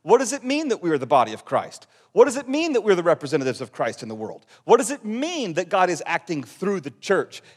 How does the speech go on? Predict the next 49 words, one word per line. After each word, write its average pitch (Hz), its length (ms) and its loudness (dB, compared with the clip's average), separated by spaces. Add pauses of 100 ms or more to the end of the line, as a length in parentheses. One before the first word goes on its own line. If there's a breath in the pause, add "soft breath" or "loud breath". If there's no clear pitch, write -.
and 156 200 2
Christ 190 480 -4
is 165 120 -4
present 160 440 2
among 175 360 0
us 143 220 0 (100)
in 220 160 -4
the 196 80 -4
practices - 680 -10
of 143 140 -6
the 135 80 -10
church? 123 380 -6 (240 loud breath)
What 220 100 6
does 240 120 -2
it 269 100 -4
mean 294 180 -2
that 254 80 2
when 226 120 -4
we 214 100 -4
say 226 180 2
we 196 120 -2
proclaim 214 840 -2 (120)
the 160 120 -2
resurrected 165 560 0
one, 165 340 -2
the 156 160 -6
resurrected 170 560 2
one 165 280 -2
is 156 140 -2
present 151 460 0
then 147 400 -4
in 196 220 -6
the 170 60 -8
proclamation? 135 720 -6 (280 loud breath)
What 220 140 6
does 220 100 -4
it 247 120 -2
mean 269 280 -2
when 220 80 -2
we 202 100 -2
say, 175 280 4
"This 147 360 2
is 175 240 0
my 147 160 4
body, 120 440 4 (200 loud breath)
this 143 460 -2
is 156 180 2
my 143 160 0
blood"? 117 380 0